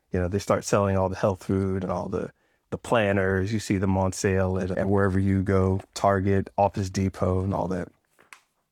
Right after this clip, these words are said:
But you have these categories. People are like, "Yeah, I wanna, I wanna do this for my life, and I wanna do that better." And it's just an idea.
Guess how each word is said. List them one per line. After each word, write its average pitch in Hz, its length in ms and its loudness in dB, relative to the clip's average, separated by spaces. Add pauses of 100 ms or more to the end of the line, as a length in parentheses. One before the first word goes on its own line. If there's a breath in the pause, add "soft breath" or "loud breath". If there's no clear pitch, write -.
(440)
But 156 140 2
you 156 80 2
have 170 160 4
these 139 180 2
categories. 98 540 0
People 131 260 0
are 110 40 2
like, 120 80 -2
"Yeah, 123 300 2
I 104 100 -2
wanna, 139 360 4 (580)
I 135 60 0
wanna 147 220 4
do 123 160 2
this 123 200 2
for - 140 -2
my 104 120 4
life, 98 340 -2
and 110 80 2
I - 20 4
wanna 135 280 4
do 113 240 2
that 107 280 2
better." 85 320 -4 (800)
And 127 460 2 (1120)
it's - 140 -4
just - 180 0
an 151 80 2
idea. 120 560 -2